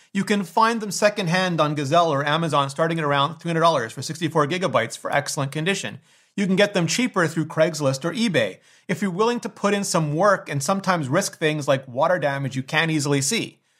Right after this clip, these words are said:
You can also find some really good deals from carriers in big boxes that are still selling out their existing stock, sometimes discounted. So I'll sum things up in just a hot second, but first, I want to tell you about my new podcast.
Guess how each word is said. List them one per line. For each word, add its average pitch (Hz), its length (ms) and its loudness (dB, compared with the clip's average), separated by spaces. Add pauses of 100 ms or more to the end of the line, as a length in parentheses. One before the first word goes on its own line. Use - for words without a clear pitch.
(300)
You 202 100 0
can 220 120 -2
also 240 380 0
find 202 320 -2
some 160 180 0
really 202 240 2
good 165 240 0
deals 175 300 0
from 151 160 -4
carriers 160 560 -2
in 139 80 0
big 160 260 -2
boxes 156 480 -2 (220)
that 165 100 2
are 165 80 4
still 196 300 0
selling 185 340 0
out 180 160 0
their 143 140 0
existing 147 460 -2
stock, 170 440 0 (140)
sometimes 185 420 0
discounted. 143 540 -2 (360)
So 214 320 -2
I'll 190 120 0
sum 269 260 -2
things 233 260 -4
up 190 240 4
in 170 120 2
just 190 160 0
a 185 80 -2
hot 156 240 -2
second, 165 400 -4 (160)
but 175 160 0
first, 196 400 0 (240)
I 151 60 0
want 196 200 2
to - 20 -14
tell 156 140 2
you 175 140 -2
about 143 220 0
my 143 100 0
new 139 160 2
podcast. 208 640 -2